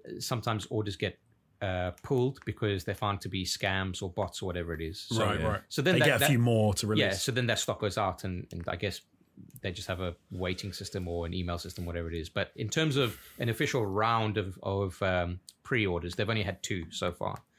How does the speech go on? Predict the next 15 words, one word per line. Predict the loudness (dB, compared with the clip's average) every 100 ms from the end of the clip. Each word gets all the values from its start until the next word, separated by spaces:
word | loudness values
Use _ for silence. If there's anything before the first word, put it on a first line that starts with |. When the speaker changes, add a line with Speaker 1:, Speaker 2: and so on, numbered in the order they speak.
| _ _ -4
Speaker 1:
and | -2 -2 -4 -6 -12 -16 -20 _
it's | -6 -4 0
meant | 4 2
to | 2
be | 0 2
an, | 2 -2
a |
third | -6 0 2 4
one | 2 0 0
coming | -2 0 0 -2 -4 _ _ _ _ _ -12
before | -12 -2 2 2 2 0 -6 _ _
the | -2 0
actual | 0 0
release. | 0 2 2 0 -2 -8
So | -2 0 0